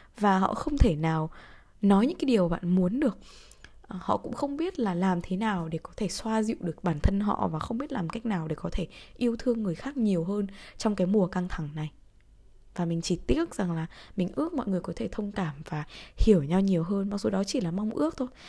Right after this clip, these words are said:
Mình cũng ước rằng là có thể cái, cái cách mà mọi người, ờ, ăn Tết, những cái sinh hoạt nó khác đi một chút. Thế nhưng mà dù gì đi chăng nữa thì đây cũng là một mùa Tết mà cho mình rất là nhiều cảm xúc.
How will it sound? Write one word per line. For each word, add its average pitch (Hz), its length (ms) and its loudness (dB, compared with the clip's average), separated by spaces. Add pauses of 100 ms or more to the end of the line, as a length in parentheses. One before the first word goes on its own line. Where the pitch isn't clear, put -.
(220)
Mình 202 100 -2
cũng - 140 -4
ước 311 200 -2
rằng 202 180 -2
là 175 80 -2
có - 160 -8
thể 247 120 2
cái, 170 200 -6 (180)
cái 202 80 -4
cách 349 300 -4
mà 214 80 -2
mọi 170 220 -4
người, 160 280 -4 (440)
ờ, 160 280 -4
ăn 226 200 0
Tết, 277 260 0 (720)
những 220 140 -6
cái 254 80 0
sinh 254 280 0
hoạt 214 220 2 (100)
nó 170 80 -4
khác 302 300 -4
đi 247 100 0
một 190 180 0
chút. 339 260 -2 (1080)
Thế 220 120 2
nhưng 233 200 0
mà 196 140 0 (420)
dù 196 180 4
gì 185 160 4
đi 208 100 2
chăng 220 240 0
nữa 220 240 -2
thì 196 200 -2 (280)
đây 220 120 0
cũng - 140 -6
là 247 100 0
một 208 160 -2
mùa 165 200 -2
Tết 262 300 -6
mà 185 80 -4
cho 185 180 -8
mình 185 140 -2
rất 226 120 -4
là 269 80 -4
nhiều 175 300 2
cảm 151 200 -2
xúc. - 260 0